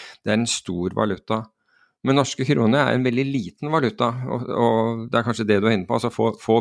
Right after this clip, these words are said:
egentlig bryr seg. Men de bryr seg når, når det betyr en tilleggsrisiko i forhold til å investere i Norge. Og den har jo blitt da en betydelig tilleggsrisiko i Norge. Og så krangler det så busta fyker på hva som er årsaken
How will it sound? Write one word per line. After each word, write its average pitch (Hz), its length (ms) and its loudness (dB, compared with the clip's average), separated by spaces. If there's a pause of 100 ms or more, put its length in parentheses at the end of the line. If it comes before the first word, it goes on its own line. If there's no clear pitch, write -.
egentlig 104 420 -2
bryr 98 240 -2
seg. 180 280 0 (640)
Men 131 220 4
de 143 120 2
bryr 110 300 0
seg 139 240 0
når, 135 180 2
når 127 220 0
det 104 180 2 (120)
betyr 107 500 -4
en 131 120 -6
tilleggsrisiko 110 1200 -2
i 143 80 -2
forhold 98 320 0
til 113 140 -2
å 117 260 0 (120)
investere 117 520 -2
i 127 40 -2
Norge. 131 340 -2 (720)
Og 123 100 -2
den 135 160 0
har 131 160 2
jo 143 80 0
blitt 131 300 -2
da 143 220 -2
en 131 180 0
betydelig 113 600 -2
tilleggsrisiko 113 880 -4 (580)
i 117 140 2
Norge. 113 400 0
Og 135 160 0
så 165 220 -2
krangler 110 720 -4
det 127 160 -6
så 135 160 -6
busta 113 400 -12
fyker 92 320 -6
på 123 160 0
hva 98 160 2
som 117 200 -4
er 113 200 0
årsaken 110 720 -2